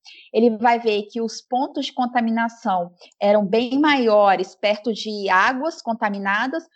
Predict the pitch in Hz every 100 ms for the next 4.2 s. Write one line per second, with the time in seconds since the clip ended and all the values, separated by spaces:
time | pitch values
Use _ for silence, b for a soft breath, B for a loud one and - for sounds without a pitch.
0 | _ _ _ 233 277 - - 247 247 277
1 | - - 226 226 226 226 220 214 202 202
2 | 202 240 233 233 226 214 233 226 240 240
3 | - - 233 240 208 - 214 208 208 175
4 | 170